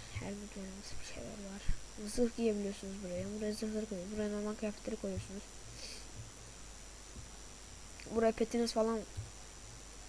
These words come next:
varmış. Ne diyorsun? Örümcek mi avla diyorsun? Ya ben anlamıyorum bunu ya. Aa, Preston çıkmış. Aa, Edna oku yerim. Sonra yerim onu. Dalsam mı? Ne diyorsun lan?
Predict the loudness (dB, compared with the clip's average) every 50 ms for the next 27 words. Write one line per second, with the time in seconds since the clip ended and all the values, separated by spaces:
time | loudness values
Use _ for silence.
0 | -6 -6 -4 -4 -4 -4 -4 -4 -4 -4 -6 -6 -10 -10 -10 -10 -10 -10 -10 -8
1 | -6 -6 -6 -6 -6 -10 -10 -10 -10 -10 -10 -10 -10 -10 -12 -12 -12 -12 -12 -10
2 | -6 -6 -6 -6 -4 -2 0 4 6 6 6 4 2 -4 -8 -12 -10 -6 -2 2
3 | 2 2 4 6 4 4 6 4 2 2 2 2 2 2 0 -2 -4 -6 -6 -8
4 | -6 -2 0 2 2 4 4 4 4 2 4 4 4 4 4 2 2 0 0 -2
5 | -2 -2 -4 -6 -8 -12 -12 -12 -10 -10 -10 -10 -10 -10 -10 -6 4 10 10 10
6 | 12 12 10 8 8 6 2 0 0 -2 -4 -4 -6 -8 -8 -10 -12 -12 -12 -12
7 | -12 -10 -10 -10 -12 -12 -12 -10 -10 -10 -10 -10 -10 -10 -10 -10 -10 -6 -4 -4
8 | -2 0 2 2 2 2 2 -2 -2 -2 -2 -2 0 0 -2 -2 -6 -10 -10 -12
9 | -12 -12 -12 -12 -12 -10 -8 -8 -6 -6 -6 -8 -8 -10 -10 -12 -12 -12 -12 -12
10 | -10 -8 -8 -6 -6 -6 -6 -6 -8 -8 -8 -8 -10 -10 -10 -10 -10 -10 -10 -8
11 | -8 -8 -8 -8 -8 -10 -10 -10 -10 -10 -10 -12 -12 -10 -6 -6 -4 -4 -2 -2
12 | -2 -2 -2 -2 -4 -8 -8 -10 -10 -12 -12 -12 -10 -8 -6 -4 -2 0 0 0
13 | 0 -2 -4 -4